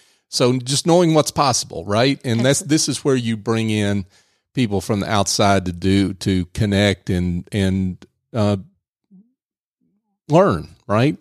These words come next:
Speaker 1: Talk about that.
Speaker 2: Absolutely. So I al-, again, I always go back to what I wish I had had,
Speaker 1: Yeah.
Speaker 2: you know,
Speaker 1: There you
Speaker 2: a-,
Speaker 1: go.
Speaker 2: as a first generation college student thirty years ago. And it's interesting that a lot of our faculty and staff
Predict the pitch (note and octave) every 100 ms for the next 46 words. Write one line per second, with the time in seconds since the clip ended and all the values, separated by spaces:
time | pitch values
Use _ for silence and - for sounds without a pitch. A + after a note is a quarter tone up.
0 | - D#3 C#3+ G#2 F2 - F2 - - A3+
1 | A#3+ A3 G#3+ G#3 G3 F#3+ F#3 A3 G3+ G3+
2 | G3+ G3+ G#3+ G#3+ - A#3+ A#3 G#3 F#3 F3+
3 | G3 G3+ A3 A3 F#3+ G#3 F#3+ F#3 F#3+ -
4 | G#3+ G3 - _ - A#3+ G3 G3 G#3+ G3+
5 | G3 G3 G3+ G3 G3+ F#3 F3+ - - _
6 | G#2+ G2 F2 E2 A3 F#3+ F3 E3+ G#2 G2
7 | F#3+ - A3 G#3 - G3+ - G#3 F#3+ F#3
8 | F3+ G3 F#3 F3+ F3+ - G3+ F#3+ - F#3
9 | F#3 F3+ F3+ F#3+ F#3+ F3+ E3+ - - -
10 | A#3 B3 A3 - C#4 C4+ A#3 G#3 G3 F#3
11 | F3+ F3 G3+ F#3+ F3+ F3+ F#3 F#3 F3+ -
12 | F3+ - F#3 F#3+ F#3 F3+ - F3 G3+ C4